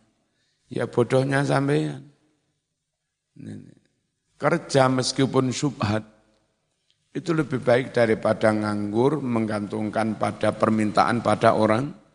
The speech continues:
lain. Alasannya, "Aku tak wiritan aja, nggak subhat." Tiba ngem-, ngemis, tambah elek. Paham?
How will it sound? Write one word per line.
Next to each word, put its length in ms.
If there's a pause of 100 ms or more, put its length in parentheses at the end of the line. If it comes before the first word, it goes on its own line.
(560)
lain. 540 (1300)
Alasannya, 720 (480)
"Aku 160
tak 160
wiritan 560
aja, 80 (160)
nggak 160
subhat." 440 (200)
Tiba 240
ngem-, 400 (880)
ngemis, 480
tambah 240
elek. 360 (1200)
Paham? 320